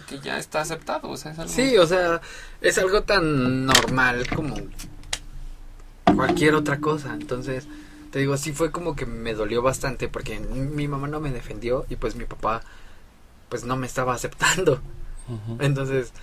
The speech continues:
Speaker 2: pues sí, la verdad sí me sentí súper mal en ese momento y, pues, no, no mames. Pero gracias a como soy yo, dije que eso no me afecte. O sea, me dije a mí mismo que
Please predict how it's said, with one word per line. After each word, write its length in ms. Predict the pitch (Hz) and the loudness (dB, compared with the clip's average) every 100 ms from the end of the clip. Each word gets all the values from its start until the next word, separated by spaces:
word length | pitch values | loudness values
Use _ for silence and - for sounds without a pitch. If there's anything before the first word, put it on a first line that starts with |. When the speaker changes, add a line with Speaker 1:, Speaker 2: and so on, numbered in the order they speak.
| - - - - | -14 -14 -10 0
Speaker 2:
pues 160 | 139 | 0
sí, 160 | 143 147 | 2 2
la 100 | 147 | 2
verdad 280 | 127 127 123 | 2 2 2
sí 160 | - 131 | 0 -4
me 140 | 131 | -4
sentí 420 | 120 110 113 113 110 | -6 -8 -8 -6 -6
súper 240 | - - | -6 -6
mal 320 | 104 113 120 120 113 104 | -4 -4 -4 -4 -6 -8
en 220 | 104 104 | -10 -12
ese 160 | 110 | -12
momento 680 | 117 120 123 127 123 127 123 | -10 -6 -6 -6 -2 0 2
y, 100 | 110 | 0
pues, 260 | 82 - - - - | -2 -10 -12 -14 -14
no, 60 | - - - | -14 -14 -12
no 60 | |
mames. 180 | - - - - - - | -12 -12 -10 -10 -10 -2
Pero 560 | 127 123 117 117 113 110 - - - - - - - - - - - - - | 4 6 6 4 2 0 -8 -20 -20 -20 -20 -20 -20 -20 -20 -20 -20 -18 2
gracias 440 | 147 165 190 190 | 4 6 4 2
a 80 | 214 | 2
como 260 | - 147 117 | 0 -2 -2
soy 320 | - 139 135 | 2 2 4
yo, 300 | 123 143 214 - - - - - - - - - - - - - | 6 6 4 -2 -10 -10 -10 -12 -16 -20 -20 -20 -20 -16 -14 -10
dije 460 | 135 120 - 120 - - - | -6 -2 0 -2 -4 -6 -4
que 160 | - 143 | 0 2
eso 140 | 143 | 2
no 100 | 156 | -2
me 80 | 131 | -2
afecte. 300 | 123 110 - - - - | -2 -6 -8 -12 -12 -12
O 60 | 120 | -12
sea, 180 | 127 110 | -10 -8
me 120 | 113 | -8
dije 160 | 117 | -6
a 20 | 123 | -4
mí 120 | 123 | -4
mismo 460 | 117 120 110 117 - | -6 -8 -8 -8 -6
que 280 | - 64 | -6 -6